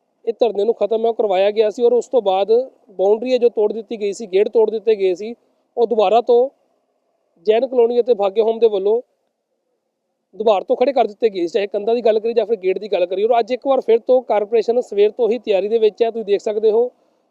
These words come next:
ਵੱਡੇ ਵੱਡੇ ਟਿੱਪਰ ਲਿਆ ਕੇ ਲੇਅਰ ਵੈਲੀ ਨੂੰ ਭਰਨ ਦੀ ਕੋਸ਼ਿਸ਼ ਹੈ ਉਹ ਕੀਤੀ ਜਾ ਰਹੀ ਹੈ, ਤਾਂ ਮਿੱਟੀ ਪਾ ਕੇ ਸੜਕ ਬਣਾਉਣ ਦੀ ਤਿਆਰੀ ਉਹ ਕੀਤੀ ਜਾ ਰਹੀ ਹੈ। ਔਰ ਦੂਜੇ ਪਾਸੇ ਜੋ ਇਹ ਜ਼ਮੀਨ ਤੁਸੀਂ ਦੇਖ ਸਕਦੇ ਹੋ, ਖੇਤ ਦੇਖ ਸਕਦੇ ਹੋ,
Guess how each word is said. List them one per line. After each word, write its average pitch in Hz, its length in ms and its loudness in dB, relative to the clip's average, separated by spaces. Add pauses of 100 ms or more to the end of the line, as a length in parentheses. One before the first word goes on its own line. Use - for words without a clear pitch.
(140)
ਵੱਡੇ 214 180 6
ਵੱਡੇ 247 160 0
ਟਿੱਪਰ 247 300 -4
ਲਿਆ 247 240 2
ਕੇ 226 300 0 (680)
ਲੇਅਰ 233 280 2
ਵੈਲੀ 247 240 2
ਨੂੰ 247 160 -2
ਭਰਨ 208 220 0
ਦੀ 226 100 -8
ਕੋਸ਼ਿਸ਼ 214 380 -2
ਹੈ 240 60 4
ਉਹ 233 60 -2
ਕੀਤੀ 214 260 -10
ਜਾ 196 200 0
ਰਹੀ 214 220 0
ਹੈ, 214 80 0
ਤਾਂ 226 180 -2
ਮਿੱਟੀ 214 320 -8
ਪਾ 208 200 0
ਕੇ 240 200 -2
ਸੜਕ 240 260 -6
ਬਣਾਉਣ 240 260 0
ਦੀ 214 100 -8
ਤਿਆਰੀ 202 320 -2
ਉਹ 220 60 0
ਕੀਤੀ 208 240 -14
ਜਾ 202 160 0
ਰਹੀ 185 80 -6
ਹੈ। 214 40 0
ਔਰ 208 60 -2
ਦੂਜੇ 208 220 -4
ਪਾਸੇ 240 320 -2
ਜੋ 226 160 2
ਇਹ 240 100 6
ਜ਼ਮੀਨ 202 300 -6
ਤੁਸੀਂ 247 140 -8
ਦੇਖ 214 180 0
ਸਕਦੇ 214 220 -2
ਹੋ, 220 40 -2
ਖੇਤ 214 220 0
ਦੇਖ 220 160 0
ਸਕਦੇ 202 240 -4
ਹੋ, 247 120 -2